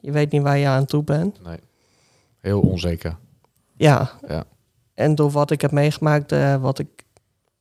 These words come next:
Speaker 1: wat mij is opgevallen is dat de hulpverlening voor mensen zoals mij niet aanwezig is of weinig.
Speaker 2: Mhm.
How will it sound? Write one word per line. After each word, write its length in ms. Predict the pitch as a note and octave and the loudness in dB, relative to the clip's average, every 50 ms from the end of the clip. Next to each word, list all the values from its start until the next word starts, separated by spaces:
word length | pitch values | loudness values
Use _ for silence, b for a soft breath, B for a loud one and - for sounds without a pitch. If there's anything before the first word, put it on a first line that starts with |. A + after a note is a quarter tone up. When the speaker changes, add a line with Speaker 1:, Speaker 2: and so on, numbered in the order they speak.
| _ _ _ _ | _ _ _ _
Speaker 1:
wat 200 | _ D3 C#3+ C#3 | _ -2 -2 0
mij 160 | C#3 C#3 C#3 C#3+ | 2 2 2 2
is 100 | C3+ - | 2 0
opgevallen 580 | - C#3 D3 - - - - D3 C#3 C3 C3 C#3+ | -2 -4 -4 -8 -14 -6 -2 -2 0 0 0 -2
is 140 | C#3+ - | -4 -4
dat 220 | - B2+ C3+ C#3 - | -2 -2 -2 -2 0
de 60 | D3+ | -2
hulpverlening 640 | C#3 D3 D3 D3+ - - D3+ D3 D3+ D3 D3 D3 C#3+ | 0 0 0 -2 -2 -2 0 0 2 4 2 2 0
voor 100 | - D3 D3 | -2 -2 0
mensen 340 | D3 C#3+ C#3+ C#3+ - - D#3 | 2 2 2 0 -2 -2 -2
zoals 320 | C#3 C3 A2+ C3 C#3+ C#3+ - | 0 0 2 0 0 0 0
mij 460 | - C#3+ C#3+ C#3 C#3 C3+ C3+ C3 - b b b b b b b b b _ | 0 2 2 2 2 2 0 -2 -6 b b b b b b b b b _
niet 320 | - E3 E3 F3 E3+ - | 0 0 0 0 -2 -6
aanwezig 760 | - C#3+ C#3 C#3 C#3 C#3 C3+ C3 C#3+ D#3 D#3 - F3 F3 - | -2 0 0 0 2 2 2 2 2 0 0 -2 -4 -4 -2
is 200 | F#3 E3+ D#3+ - | -2 -2 -2 -2
of 140 | - - C3+ | -4 -4 -2
weinig. 640 | C#3 B2+ A#2+ B2 C#3 D#3 F#3+ B3 C#4+ - - - _ | 0 0 0 0 -2 -2 -2 -4 -6 -8 -12 -20 _
Speaker 2:
Mhm. 120 | _ A2 | _ -20